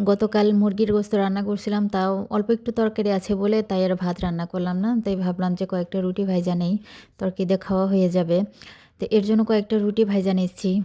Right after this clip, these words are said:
বাইরে তো প্রচণ্ড বৃষ্টি, আজ কয়েকদিন যাবৎ বৃষ্টি। তাই যাই হোক, সকালের এই নাস্তাটা সেরে তো আমার দুপুরের জন্য আবার সব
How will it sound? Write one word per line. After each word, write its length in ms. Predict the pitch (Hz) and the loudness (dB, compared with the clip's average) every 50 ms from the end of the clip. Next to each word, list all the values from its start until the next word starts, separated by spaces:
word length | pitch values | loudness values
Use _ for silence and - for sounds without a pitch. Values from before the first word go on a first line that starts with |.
| - | -2
বাইরে 260 | 196 185 185 185 185 185 | -2 0 0 2 0 0
তো 100 | 190 196 | -2 -4
প্রচণ্ড 600 | 196 - 202 185 - 202 196 202 202 196 190 180 | -6 -6 -8 -4 -2 0 0 2 2 2 2 0
বৃষ্টি, 440 | 180 175 170 - - - - 175 | 0 0 -2 -4 -6 -8 -4 -4
আজ 100 | 165 165 165 - | -4 -4 -4 -6
কয়েকদিন 460 | - 190 190 185 180 170 175 196 202 202 | -4 -2 0 0 0 0 -2 -2 0 0
যাবৎ 260 | 208 196 185 185 175 | 0 0 -2 -2 -2
বৃষ্টি। 480 | 175 175 180 175 - _ - 180 185 202 202 - - - - - _ _ - | 0 0 -2 -2 -2 _ -6 -4 -4 -4 -6 -10 -20 -20 -20 -20 _ _ -8
তাই 140 | 190 185 | -6 -4
যাই 240 | 180 190 196 202 214 | 0 2 2 2 4
হোক, 180 | 208 196 196 202 - - - | 2 2 0 -2 -6 -12 -6
সকালের 400 | - 208 190 185 202 196 196 196 | -4 -4 -2 0 0 0 2 2
এই 60 | 196 | 2
নাস্তাটা 420 | 196 190 180 - - 196 - 196 | 0 0 -2 -4 -6 -4 -4 -4
সেরে 240 | 196 - 208 196 196 | -2 -2 -2 -2 -2
তো 100 | 185 196 | -2 -2
আমার 160 | 185 185 185 | -4 -2 -2
দুপুরের 380 | 175 185 180 - 190 185 190 185 | -4 -4 -4 -2 -2 -2 -2 -2
জন্য 220 | 185 185 180 180 | -2 -2 -2 -2
আবার 200 | 185 180 175 180 | -2 -2 -2 -4
সব 260 | 180 - - 180 170 | -4 -4 -4 -4 -4